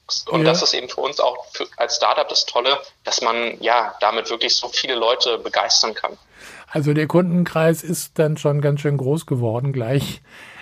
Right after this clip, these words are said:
Speaker 2: Woran liegt das, dass es in Deutschland doch eher, ich sag mal, stiefkindlich behandelt wird?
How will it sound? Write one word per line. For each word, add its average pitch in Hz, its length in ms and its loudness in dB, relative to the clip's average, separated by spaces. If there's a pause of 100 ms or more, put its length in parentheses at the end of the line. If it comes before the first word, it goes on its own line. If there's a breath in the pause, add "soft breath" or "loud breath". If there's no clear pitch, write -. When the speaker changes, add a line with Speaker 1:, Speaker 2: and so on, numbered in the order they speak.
(120)
Speaker 2:
Woran 180 420 4
liegt 214 220 0
das, 240 160 2
dass 190 220 -2
es 185 120 -2
in 165 160 4
Deutschland 185 640 2
doch 202 200 2
eher, 208 460 2 (340 loud breath)
ich - 60 -20
sag 185 160 4
mal, 196 180 6
stiefkindlich 156 920 0
behandelt 127 580 0
wird? 120 280 -2